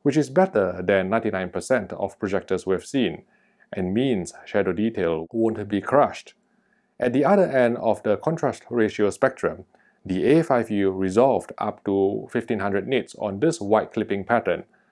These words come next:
but more importantly, it's the world's first home theater projector to support the proprietary Dolby Vision dynamic metadata format.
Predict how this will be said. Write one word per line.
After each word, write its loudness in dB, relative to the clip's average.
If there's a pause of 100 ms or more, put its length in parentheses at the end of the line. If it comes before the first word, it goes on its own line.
(240)
but 2
more 4
importantly, 0 (280)
it's 0
the 2
world's 2
first -2
home 4
theater 2
projector 0
to -4
support 0
the 2
proprietary 0
Dolby 0
Vision -2
dynamic -2
metadata -2
format. 0